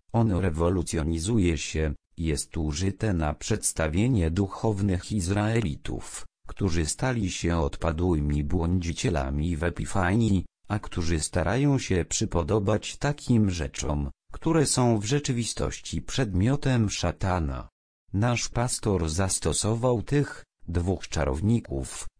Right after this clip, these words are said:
jako figury na odstępczych wodzów nauczających w prawdzie i na odstępczych wodzów nauczających w kościele nominalnym. Za jego życia nie można było zauważyć wiele szczegółów epifanicznych i dlatego on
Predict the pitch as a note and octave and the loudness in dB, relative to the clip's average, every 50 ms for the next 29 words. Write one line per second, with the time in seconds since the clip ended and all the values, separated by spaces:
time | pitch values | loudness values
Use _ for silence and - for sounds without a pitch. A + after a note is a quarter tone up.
0 | _ - F#2 G#2 G2 F2+ - - F#2+ F2 D#2+ - - E2+ F#2 G#2 B2 D#3+ E3 D#3+ | _ -6 -2 0 0 0 0 0 0 0 0 0 -4 -6 -4 0 2 4 4 4
1 | D3 C#3 A#2+ F#2+ E2+ D2+ D2+ F2 - - - - - B2+ B2 B2+ B2 - - - | 4 4 4 2 2 2 2 0 0 -2 -4 -2 0 2 2 2 2 0 -2 -2
2 | - E2+ D#2+ D2+ F2 G2+ G2+ E2+ F2 D#2+ D2 - - - F2 F#2 F2 E2 D#2+ D2+ | -2 -2 -2 0 0 0 0 0 -2 -4 -4 -4 -4 -2 0 0 0 0 -4 -4
3 | - E2+ D#2+ D#2+ D2+ D2+ D2 C#2+ - - E2+ - - - - - - C#3+ C3+ C3+ | -2 -2 0 0 0 0 0 0 0 -2 -2 -2 -4 -6 -4 -2 0 2 2 0
4 | A#2 A2+ A2+ A#2 A#2+ - - - G#2+ G#2 G2 F2 D#2+ D2+ D#2 F2+ - - - - | 0 2 2 2 2 2 0 0 2 2 4 4 4 2 0 0 -2 -2 -2 0
5 | B2+ B2+ B2 B2+ A#2 - - - G2+ D#2+ D#2 D2+ F#2 G2+ F#2+ D#2+ D#2+ D#2 - - | 2 2 2 2 2 0 -2 -4 -2 -2 0 0 0 0 0 0 -2 -4 -4 -4
6 | - F2 F2 F2+ E2+ D#2+ D#2 - - E2+ E2 F#2 F#2+ G#2+ G#2+ G2+ - - G#2+ - | -2 0 0 0 0 -2 -4 -4 -2 0 0 2 2 2 2 0 0 -2 -4 -4
7 | - - - - - F2+ F2 - - - - - C3+ B2+ C3 B2+ A2+ G2+ G#2 A#2 | -4 -10 -8 -2 -2 -2 -2 -2 -6 -6 -2 0 0 2 2 2 2 2 2 4
8 | A#2+ A#2 A#2 A2 G2 E2+ C#2 C2 C2 B1 A#1+ B1+ B1+ B1 A#1 A1+ - - _ _ | 4 4 4 4 4 2 2 0 -2 -4 -6 -6 -8 -8 -10 -12 -12 -16 _ _
9 | _ _ _ _ _ - E2+ D#2+ F2+ F2 F2 F2 E2+ F2 F2+ E2 E2 D#2 C2+ C#2 | _ _ _ _ _ -10 -2 0 2 2 4 4 2 2 0 2 2 0 2 2
10 | F2+ A#2+ B2+ - - C3 A#2+ A2+ G#2+ G2 A2+ C#3+ D#3 D3 D#3+ E3 C3+ A2+ A2+ A2+ | 2 0 0 -2 -2 -2 0 2 2 4 4 4 6 6 4 4 2 2 2 2
11 | G#2 F2 D#2 E2+ A#2+ C#3 B2 A#2 A#2 A2+ F#2+ F2 F2 E2+ D#2+ D#2+ D#2 D2+ D2+ D2 | 2 2 2 2 2 2 4 4 4 4 2 2 2 2 2 2 2 2 2 2
12 | C#2+ C2+ E2 E2 D#2 D#2+ D#2 F#2 A#2 A#2 G#2+ G#2 G#2 G2 - - - F#2+ D#2+ E2+ | 2 0 0 -2 -2 -4 -2 0 2 2 4 2 2 0 0 -2 -2 -2 0 0
13 | A2+ C#3 C#3+ C3 B2+ A#2 A2+ G#2+ - - F#2 F2 E2 - E2+ - - D#2+ D#2 F2+ | 0 2 2 2 2 2 0 0 0 0 0 0 0 -2 -2 -2 0 0 2 2
14 | A2+ C3 - - - A2+ A2+ G2+ F#2+ - - - - E2 F#2 F2 F2 E2 D#2+ D#2 | 0 0 0 -2 -2 0 0 0 0 -2 -8 -16 -8 -4 -2 -2 -2 -2 -2 -2
15 | D2+ C#2+ - - C#3 C#3 A#2 B2+ C#3 - A#2 A#2 A2 G2+ | -2 -2 0 0 -2 0 2 2 2 4 4 2 2 2